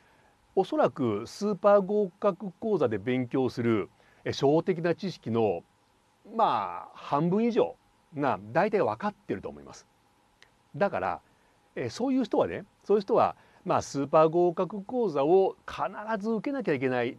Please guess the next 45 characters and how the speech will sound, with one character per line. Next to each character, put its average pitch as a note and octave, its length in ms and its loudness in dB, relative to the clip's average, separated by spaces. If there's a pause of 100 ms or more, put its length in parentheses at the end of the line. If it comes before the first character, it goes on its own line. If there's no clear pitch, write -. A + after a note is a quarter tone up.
と G#3 120 2
ま A#3 120 0
で D#3 100 2
は A#2+ 80 2
思 G2 240 0
わ B2 80 4
な D#3+ 100 -2
い G#2 60 -6
ん E2+ 80 -12
で E2 60 -14
す F2+ 80 -12
よ。 E2 180 -4 (500)
な G3 140 4
の E3 80 4
で、 E3 240 6 (400)
え、 C3+ 100 2
ス D3+ 160 -4
ー D3+ 40 -6
パ E3+ 120 6
ー E3 40 6
合 E3 200 2
格 F3 180 0
講 F#3 140 2
座 D3+ 80 0
が A2 100 -2
つ - 140 -4
い E3 60 -4
て B2+ 120 -4
い A#2+ 120 -2
な F#3 160 -2
い D#3 280 -2 (280)
再 B2 220 0
チ D3 80 0
ャ F3 40 4
レ G3 100 2
ン F3 100 0
ジ E2+ 200 -14 (280)
オ A3+ 100 2
ン G3+ 120 0
リ E2 180 -12 (400)
ー F3+ 40 -12
で B3+ 100 -4
も、 G3+ 140 0
ま F#2+ 320 -6
あ、 - 20 -20